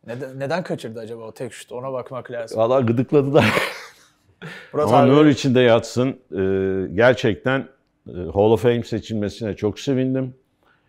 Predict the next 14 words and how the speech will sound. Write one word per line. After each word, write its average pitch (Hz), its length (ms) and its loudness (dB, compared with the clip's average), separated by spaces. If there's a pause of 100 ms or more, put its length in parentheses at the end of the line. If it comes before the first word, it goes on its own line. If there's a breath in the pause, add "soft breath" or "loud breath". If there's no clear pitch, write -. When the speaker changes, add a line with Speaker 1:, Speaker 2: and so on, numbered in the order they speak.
(180)
Speaker 2:
E, 90 160 -4
çünkü, 104 540 -4 (120)
e, 85 60 -8 (1500)
kariyere 117 500 2
baktığın 127 380 0
zaman 104 260 -2
N 98 240 -4
B 98 60 -4
A'de 95 540 -4 (1040)
diğer 107 280 -2 (340)
efsane 107 500 -6
pivotlarınkinin 98 960 -4
yanında 98 400 -4
biraz 107 360 -2